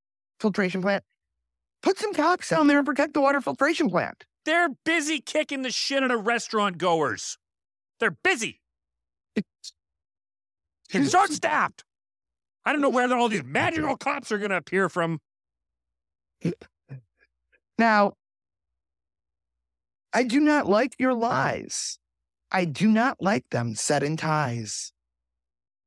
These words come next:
Speaker 2: Yes, the rhymes.
Speaker 1: So,
Speaker 2: That's right.
Speaker 1: the other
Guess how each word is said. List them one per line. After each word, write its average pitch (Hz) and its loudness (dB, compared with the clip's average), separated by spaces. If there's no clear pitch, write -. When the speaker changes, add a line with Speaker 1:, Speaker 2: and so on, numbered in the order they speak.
Speaker 2:
Yes, - -14
the 107 -18
rhymes. 98 -8
Speaker 1:
So, 220 2
Speaker 2:
That's - -8
right. 185 0
Speaker 1:
the - -4
other 294 2